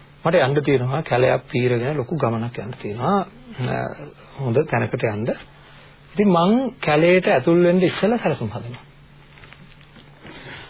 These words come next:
මට මෙතනදී කොටිය හම්බ වෙනවා. එතකොට මම මේ ආයුධය තමයි පාවිච්චි කරන්නේ. මෙතනදී ගඟක් හම්බ වෙනවා. මේක තමයි මෙතනදී කටු අත්තකට පැටලෙනවා. මෙතනදී නයා හම්බ වෙනවා.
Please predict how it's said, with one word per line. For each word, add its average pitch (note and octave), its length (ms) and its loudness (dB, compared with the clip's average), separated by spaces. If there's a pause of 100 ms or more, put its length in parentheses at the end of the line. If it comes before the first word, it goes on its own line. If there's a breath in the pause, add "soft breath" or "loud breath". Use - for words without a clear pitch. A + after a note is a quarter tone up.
(160 loud breath)
මට C3 240 0
මෙතනදී B2 480 0
කොටිය B2 280 -2
හම්බ B2 280 0
වෙනවා. B2 300 0
එතකොට B2 260 -2
මම B2 160 2
මේ A#2+ 200 0
ආයුධය A#2+ 320 2
තමයි B2 200 -2
පාවිච්චි A#2+ 320 -2
කරන්නේ. B2 200 -2
මෙතනදී A#2+ 360 0
ගඟක් A#2+ 320 -2
හම්බ A#2+ 200 -2
වෙනවා. B2 180 0
මේක A#2 200 0
තමයි B2+ 200 0
මෙතනදී A#2+ 280 0
කටු B2 280 -2
අත්තකට A#2+ 340 0
පැටලෙනවා. B2 360 -2
මෙතනදී A#2+ 360 -2
නයා A#2 280 0
හම්බ A#2+ 200 2
වෙනවා. D3+ 200 2